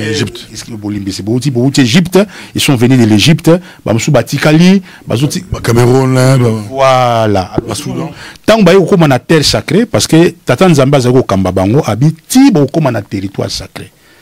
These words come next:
Speaker 1: À partir ya wana sikoyo, ba yebisi bango ba boyi boko totela, Congo dian totela. C'est-à-dire, bokende ko ramasser, bande ko na bino nyonso, oyo bakutanaki, bosala un grand lisanga. Parce que bino nyonso bana ya tata moko.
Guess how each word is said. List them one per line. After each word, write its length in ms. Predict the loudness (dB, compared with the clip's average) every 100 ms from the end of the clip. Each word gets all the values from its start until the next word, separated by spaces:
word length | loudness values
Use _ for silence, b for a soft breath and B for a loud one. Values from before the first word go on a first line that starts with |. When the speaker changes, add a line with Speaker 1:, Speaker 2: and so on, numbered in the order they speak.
| b b b
Speaker 1:
À 80 | -6
partir 360 | -2 -2 2
ya 60 | 2
wana 220 | 4 2
sikoyo, 460 | 0 -2 2 2 2
ba 140 | 0
yebisi 180 | -2 0
bango 160 | 0 0
ba 100 | 0
boyi 160 | 0
boko 200 | 0 -2
totela, 520 | -2 0 0 -2 -6 -10
Congo 200 | -10 -8
dian 140 | -6 -8
totela. 380 | -8 -10 -12 -14 B B B
C'est-à-dire, 400 | -4 -2 2 2
bokende 440 | 2 0 2 2 2
ko 120 | 2
ramasser, 800 | 2 2 2 2 0 2 2 0 -4 B B B B
bande 340 | -2 0 2 2
ko 100 | 0
na 80 |
bino 240 | 0 2 4
nyonso, 1300 | 6 6 6 6 6 6 6 6 4 2 0 0 -2 _ -2
oyo 100 | 0
bakutanaki, 680 | 0 -2 0 2 2 0 -2 B B
bosala 480 | -2 0 2 0 -2 _ -4
un 160 | -2 -2 -6
grand 680 | -8 -2 2 4 2 2 -2 -6 B B -8
lisanga. 500 | -6 -2 -2 -2 -2
Parce 200 | -2 0
que 120 | 0
bino 200 | 2 2
nyonso 240 | 2 0
bana 240 | -2 -2 -4
ya 40 |
tata 220 | -6 -8
moko. 320 | -8 -8 -12